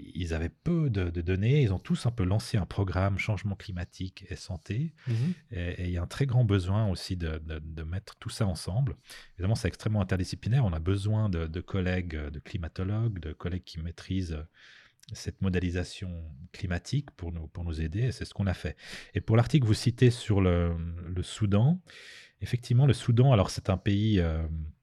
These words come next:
Speaker 1: euh, très aride qui a, qui, qui, bien sûr, souffre déjà des changements climatiques et qui va encore plus souffrir dans le futur, notamment, euh, de, d'une, de, pour l'accès à l'eau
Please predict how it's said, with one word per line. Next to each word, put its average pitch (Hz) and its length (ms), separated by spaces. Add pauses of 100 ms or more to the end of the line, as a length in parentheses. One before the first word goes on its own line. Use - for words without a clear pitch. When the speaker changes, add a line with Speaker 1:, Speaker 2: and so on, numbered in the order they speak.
(760)
Speaker 1:
euh, 80 960
très 80 200
aride 101 440
qui - 240
a, 76 220
qui, - 380
qui, - 160
bien 85 160
sûr, - 280
souffre - 280
déjà 98 360
des 87 100
changements 85 560
climatiques 87 640
et 80 40
qui - 120
va 87 80
encore - 220
plus - 160
souffrir - 500
dans 80 80
le 80 80
futur, 120 480
notamment, 98 500 (640)
euh, 80 460
de, 80 580
d'une, 80 300 (400)
de, 87 220
pour - 260
l'accès 117 400
à 95 100
l'eau 90 380